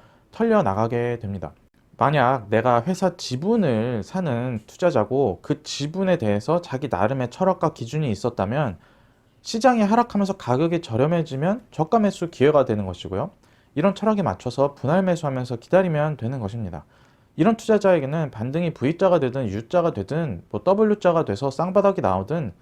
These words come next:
그게 무슨 상관일까요? 별로 의미가 없어요. 하락장에서 투자하는 회사에 대한 대략적인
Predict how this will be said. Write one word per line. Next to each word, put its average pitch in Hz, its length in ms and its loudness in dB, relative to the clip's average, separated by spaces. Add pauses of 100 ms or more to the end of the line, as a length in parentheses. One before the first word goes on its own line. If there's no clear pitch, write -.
(320)
그게 190 380 0 (100)
무슨 160 460 -4
상관일까요? 117 720 -6
별로 180 500 -2
의미가 180 280 -2
없어요. 85 400 -6 (280)
하락장에서 156 720 0
투자하는 139 760 -2
회사에 160 360 -2
대한 123 260 -2
대략적인 151 720 -2